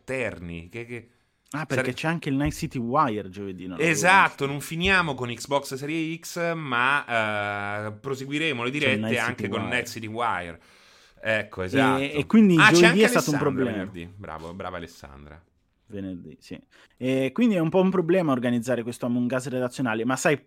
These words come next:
Speaker 2: adesso, a parte gli scherzi di Pi-, ehm, Pierpacco, eccetera, eccetera, sai qual è il problema di organizzare l'Among Us redazionale? Che per giocare ad Among Us bisogna essere minimo in otto per
Speaker 1: Ah,
Speaker 2: fare,
Speaker 1: ah, ah.
Speaker 2: per fare due impostori e giocare bene come,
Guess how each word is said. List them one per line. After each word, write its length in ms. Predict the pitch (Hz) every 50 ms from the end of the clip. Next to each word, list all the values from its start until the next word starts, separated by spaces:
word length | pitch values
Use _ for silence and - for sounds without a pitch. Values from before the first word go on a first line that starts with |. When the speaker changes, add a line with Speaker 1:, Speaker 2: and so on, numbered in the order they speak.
| _ _ _ -
Speaker 2:
adesso, 340 | 113 120 123 120 110 - 110
a 20 |
parte 240 | - 131 127 - 135
gli 80 | 117
scherzi 540 | 113 - - - 117 117 120 117 120 - -
di 380 | 98 101 107 107 107 101 101 - -
Pi-, 140 | - 82
ehm, 520 | 78 87 90 78 98 95 87 87 85 85 85
Pierpacco, 680 | - - 98 87 _ - 104 104 110 113 - - -
eccetera, 320 | 101 - - 101 - 104 101
eccetera, 500 | 98 - - - 85 82 - - - - _ _ - - - _ _
sai 180 | - - 196 190
qual 140 | 190 156
è 20 | 139
il 80 | 135
problema 360 | 113 131 131 127 123 123 127 120
di 60 | 117
organizzare 480 | 113 104 117 113 113 101 120 120 113
l'Among 360 | 113 110 113 113 110 110 110 104 110 107
Us 140 | 113 107 113
redazionale? 720 | 104 104 101 101 98 - - 110 101 98 90 87 85 92
Che 120 | - 120
per 220 | 107 - 127 120 117
giocare 360 | 117 127 120 - 170 165 156
ad 40 | 127
Among 240 | 113 117 117 113 107 117
Us 240 | 123 123 127 110
bisogna 500 | 107 95 95 95 95 107 107 104 104 104
essere 320 | 101 98 - - - 98 104
minimo 320 | 107 110 113 117 110 107
in 80 | 101 92
otto 360 | 87 85 - _ - - _ _ _ _ _ _ _ _ _ _ _ _ _ _ _ - 110
per 100 | - 104 98 98
Speaker 1:
Ah, 100 | 101 92
Speaker 2:
fare, 760 | 107 104 104 104 104 104 101 101 101 98 95 92 92 92 92
Speaker 1:
ah, 60 | 87
ah. 40 | 85 78 -
Speaker 2:
per 140 | - 113 101
fare 420 | - - - 101 101 101 101 101 98
due 140 | 101 110 110
impostori 580 | 107 - 107 104 - - - 120 120 113 113 113
e 20 |
giocare 380 | 95 101 92 - 101 95 101 87
bene 320 | 95 98 101 104 104 95
come, 560 | - 92 95 92 90 87 87 87 80 80 80